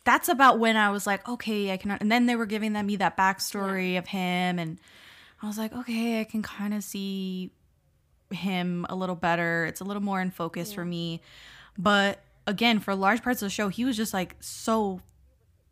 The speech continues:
Speaker 1: irritating.
Speaker 2: He, and the way he
Speaker 1: And
Speaker 2: treated
Speaker 1: s-
Speaker 2: or talked to Gilche, I don't think that was fair.
Speaker 1: Oh, uh, oh, out of
Speaker 2: Out of
Speaker 1: pocket.
Speaker 2: pocket.
Speaker 1: Just so unacceptable.
Speaker 2: Yeah,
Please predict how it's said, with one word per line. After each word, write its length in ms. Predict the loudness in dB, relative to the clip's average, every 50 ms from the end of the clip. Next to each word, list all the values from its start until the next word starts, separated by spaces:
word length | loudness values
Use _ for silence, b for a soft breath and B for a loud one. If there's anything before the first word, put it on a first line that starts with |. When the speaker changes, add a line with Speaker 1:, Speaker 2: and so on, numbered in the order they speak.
| _ _ _ -2 _
Speaker 1:
irritating. 760 | 4 6 6 4 2 0 -2 -4 -4 -4 -8 -10 -12 -12 -14 -16 _ _ _ _ _ _ _
Speaker 2:
He, 220 | -10 -10 -10 -10 -10 _
and 240 | -4 -4 -4 -4 -6 -10 _ _ _ _ -20 _ _ _ _ _ _
the 160 | -2 2 2
way 60 | 4 4 2 2 2
he 60 | 0
Speaker 1:
And 120 | 0 -2 -6
Speaker 2:
treated 480 | -10 -12 -10 -10 -8 -8 -8 -10 -10 -12 _ _ _
Speaker 1:
s- 120 | -8 -6
Speaker 2:
or 100 | -6 -6 -6
talked 380 | -12 -14 -12 -12 -12 -12 -14
to 60 | -16 -14
Gilche, 460 | -12 -10 -12 -12 -10 -10 -8 -6 -4
I 140 | -4 -4 -4
don't 160 | -6 -8 -10
think 180 | -12 -10 -10
that 80 | -10 -10
was 160 | -10 -10 -12
fair. 600 | -16 _ -6 -4 -2 -2 -4 -4 -4 -6 -4 4 8
Speaker 1:
Oh, 300 | 10 10 10 8 6 6 6
uh, 100 | 6 6 6 4 4
oh, 240 | 6 6 6 4 0 _ _ _ _ _ _ _ _
out 180 | 8 8 10 10
of 60 | 8
Speaker 2:
Out 20 | 6
of 40 | 6
Speaker 1:
pocket. 500 | 6 6 6 4 0 -2 -2 -4 -4 -4
Speaker 2:
pocket. 180 | -2 -2 2
Speaker 1:
Just 340 | 2 2 2 2 0 0 2
so 180 | 4 4 4 4
unacceptable. 800 | 2 0 0 -4 -4 -4 -4 -4 -2 -4 -6 -4 -4 -2 -2 2
Speaker 2:
Yeah, 380 | 2 4 6 6 4 4 2